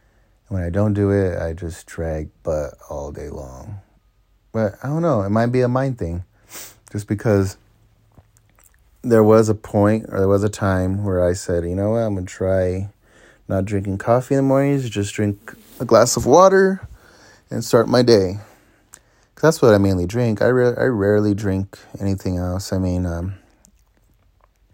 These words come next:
yeah, there's those times where I'll drink, uh,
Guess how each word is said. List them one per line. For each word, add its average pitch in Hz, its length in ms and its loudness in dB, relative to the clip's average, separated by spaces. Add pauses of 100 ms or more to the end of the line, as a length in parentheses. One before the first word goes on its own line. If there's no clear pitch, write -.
yeah, 110 220 4
there's 87 240 2
those 82 260 -2
times 85 400 -4
where 82 240 -4 (960)
I'll 95 140 0
drink, 95 380 0
uh, 98 280 0